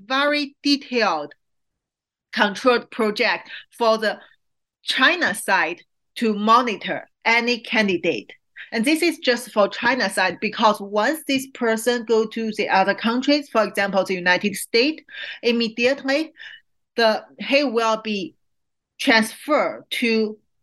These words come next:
China embassy and also the consulates. And also in all the universities, there are the Chinese s-, student and, uh, scholars associations.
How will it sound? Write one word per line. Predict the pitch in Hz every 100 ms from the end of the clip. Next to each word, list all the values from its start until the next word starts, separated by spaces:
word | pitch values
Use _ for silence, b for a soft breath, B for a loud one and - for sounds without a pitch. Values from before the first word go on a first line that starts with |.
| _ _
China | - 240 233 247 240 -
embassy | 214 262 285 311 247 -
and | 208 196 -
also | 208 214 214 190
the | 190 180
consulates. | - 277 277 202 180 107 - - - _ _ B B B -
And | 220 220
also | - 269 311 - 226 220
in | - 208 202 - _ _ _ -
all | 214 247
the | 285 277
universities, | 226 214 214 196 220 226 - 180 - -
there | 220 233
are | 202 196
the | 190 185
Chinese | 175 - 254 254 269 240 233 - B B -
s-, | - - _
student | - - 247 262 247 247 233
and, | - 196 190 190
uh, | 180
scholars | 185 - - 240 247 196 190 -
associations. | 196 196 214 208 196 247 269 - 170 - - -